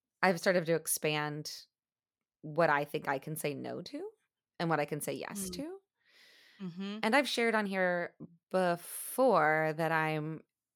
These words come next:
Speaker 1: in classes and working through the process to become, like, a resource foster parent. And actually, we were <laughs> talking about this today at our class, which is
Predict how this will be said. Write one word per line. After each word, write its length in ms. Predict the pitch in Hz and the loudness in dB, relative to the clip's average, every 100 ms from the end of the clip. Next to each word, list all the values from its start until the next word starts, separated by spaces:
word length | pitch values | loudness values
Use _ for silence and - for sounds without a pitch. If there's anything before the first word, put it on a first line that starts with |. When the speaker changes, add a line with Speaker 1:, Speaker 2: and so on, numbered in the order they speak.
| _ - | _ -6
Speaker 1:
in 340 | 175 175 175 165 | -2 0 -2 -4
classes 600 | - 160 156 151 156 147 | -2 -4 -2 -6 -6 -6
and 340 | 147 143 139 - | -8 -8 -10 -12
working 540 | - 156 165 165 156 | -6 -2 -2 -2 -8
through 540 | 156 160 151 151 143 - _ _ - | -6 -2 -2 -2 -6 -14 _ _ -4
the 120 | 165 | -4
process 420 | 160 160 147 151 | 0 -2 -2 -8
to 80 | - | -12
become, 200 | - 143 | -8 -8
like, 140 | 147 | -6
a 60 | 147 | -8
resource 800 | 135 147 - 135 - - - - _ _ - | -8 -8 -6 -8 -8 -8 -8 -10 _ _ -4
foster 440 | 147 151 - 123 | -2 -2 -6 -8
parent. 800 | - - 87 196 233 - - - - _ _ | -8 -10 -8 -6 -8 -6 -6 -8 -12 _ _
And 280 | 202 202 196 | 0 0 4
actually, 300 | 202 208 226 | 4 2 0
we 40 | 202 | -2
were 40 | |
<laughs> 20 | |
talking 360 | 180 202 185 214 | -2 -6 -4 -4
about 240 | 170 151 | 0 0
this 260 | - 202 - _ | 0 -2 -4 _
today 580 | - 302 240 269 349 240 | 0 2 4 2 2 2
at 100 | 139 | 4
our 140 | 123 95 | 4 0
class, 600 | - 131 359 415 - - | 0 0 0 -4 -6 -6
which 200 | 160 - | -10 -8
is 240 | - - | -10 -10